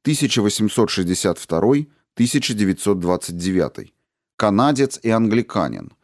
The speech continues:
служил миссионером на Филиппинских островах. Мотт страстно рвался объединить всех во имя любви ко Христу. Брент лучше осознавал доктринальные различия, разделявшие церкви.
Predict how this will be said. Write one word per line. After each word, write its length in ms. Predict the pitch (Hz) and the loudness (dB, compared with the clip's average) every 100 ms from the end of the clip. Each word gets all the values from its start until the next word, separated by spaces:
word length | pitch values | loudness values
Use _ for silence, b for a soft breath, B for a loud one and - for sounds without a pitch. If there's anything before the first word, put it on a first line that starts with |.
| _ _ _ | _ _ _
служил 480 | - 110 107 107 160 | -6 0 2 2 2
миссионером 840 | 147 139 - 120 101 107 117 113 | 4 2 2 2 4 2 2 2
на 60 | 104 | 2
Филиппинских 760 | - 87 - 82 78 87 - | 0 -4 -2 -4 -4 -6 -6
островах. 640 | 85 - 92 76 - - - _ _ _ _ _ - | -6 -2 0 0 -4 -10 -20 _ _ _ _ _ 0
Мотт 400 | 101 147 175 - | 4 4 4 -2
страстно 640 | - - 131 143 - 127 | -10 0 4 4 2 0
рвался 560 | 110 95 123 127 - 123 | 0 4 2 2 0 -2
объединить 720 | - 92 95 92 101 113 - | -2 -2 0 0 2 2 0
всех 480 | - - 127 135 - | -6 -2 0 0 0
во 160 | 92 95 | 2 4
имя 240 | 101 101 | 4 4
любви 380 | 92 82 78 80 | 2 0 -2 -2
ко 120 | 85 | -4
Христу. 560 | - 87 - - 69 - _ _ _ _ _ _ - | -4 -4 -4 -6 -10 -12 _ _ _ _ _ _ -10
Брент 480 | - 123 156 175 - | -2 2 2 2 0
лучше 400 | 113 165 - 143 | 0 0 0 2
осознавал 680 | 139 139 120 113 113 131 135 | 2 2 2 2 4 4 2
доктринальные 800 | 101 - 107 110 123 117 107 104 | 0 -2 0 2 2 2 2 4
различия, 720 | 104 85 107 135 - 90 76 | 2 2 0 -2 0 0 0
разделявшие 760 | 82 90 80 90 90 - 107 | 0 -2 0 2 2 0 -4
церкви. 540 | 98 - 76 - 50 | -4 -2 -2 -4 -16